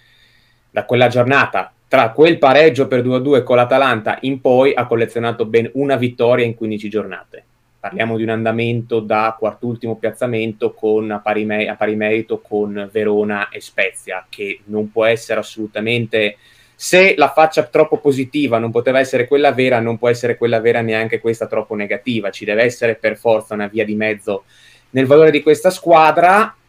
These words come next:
e ovviamente i risultati negativi poi adesso stanno portando anche a tanti dubbi,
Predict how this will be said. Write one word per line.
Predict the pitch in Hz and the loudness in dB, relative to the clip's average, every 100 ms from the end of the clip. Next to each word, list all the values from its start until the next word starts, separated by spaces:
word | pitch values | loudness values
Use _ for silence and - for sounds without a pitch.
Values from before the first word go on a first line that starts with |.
| _ _ _ _ _ _ _ | _ _ _ _ _ _ _
e | 139 | 0
ovviamente | 135 151 135 | 2 2 2
i | |
risultati | 131 120 135 139 | 2 2 -2 0
negativi | 131 156 156 135 147 | 0 0 0 0 0
poi | - 113 139 | 0 2 2
adesso | 110 120 151 | 2 0 0
stanno | 113 107 | -4 -6
portando | 110 107 117 113 | -6 -6 -4 -4
anche | 110 | -4
a | 110 | -6
tanti | 110 107 127 | -6 -6 -8
dubbi, | 113 107 104 120 147 | -6 -6 -2 -2 -2